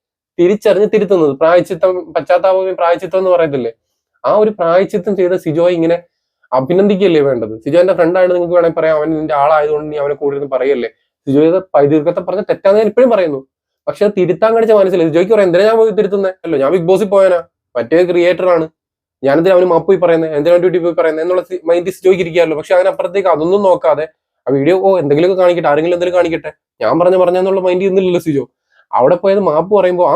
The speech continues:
മാപ്പ് പറഞ്ഞ, ഞാൻ അതാണ് പറയുന്നത്, സിജോ പൈതൃകത്തെ പറഞ്ഞത് ശരിയാണെന്നല്ല, അതിനെ വാങ്ങൊരു വാദമല്ല. സിജോ മാപ്പ് പറഞ്ഞതിനെ, അതിനെ പോലും ഈ കമന്റ് ഉള്ള ആളുകൾ പിന്നെയും നിങ്ങളത് പറയേണ്ടിയിരുന്നില്ല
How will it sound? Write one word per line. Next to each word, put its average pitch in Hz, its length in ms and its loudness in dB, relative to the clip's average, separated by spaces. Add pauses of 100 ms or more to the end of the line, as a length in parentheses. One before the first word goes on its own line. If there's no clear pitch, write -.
(100)
മാപ്പ് 180 260 0
പറഞ്ഞ, 196 180 2
ഞാൻ 175 140 2
അതാണ് 214 220 2
പറയുന്നത്, 160 320 -2
സിജോ 156 200 -4 (200)
പൈതൃകത്തെ 175 500 -2
പറഞ്ഞത് 185 320 0 (160)
ശരിയാണെന്നല്ല, 175 440 0 (380)
അതിനെ 190 220 0 (120)
വാങ്ങൊരു 180 340 0
വാദമല്ല. 190 340 2 (540)
സിജോ 156 160 0 (100)
മാപ്പ് 165 380 0
പറഞ്ഞതിനെ, 156 460 2 (640)
അതിനെ 156 280 0
പോലും 185 280 2
ഈ 185 40 0
കമന്റ് 165 420 2
ഉള്ള 165 160 0
ആളുകൾ 156 200 -2 (100)
പിന്നെയും 156 380 -2
നിങ്ങളത് 151 300 -2
പറയേണ്ടിയിരുന്നില്ല 151 840 0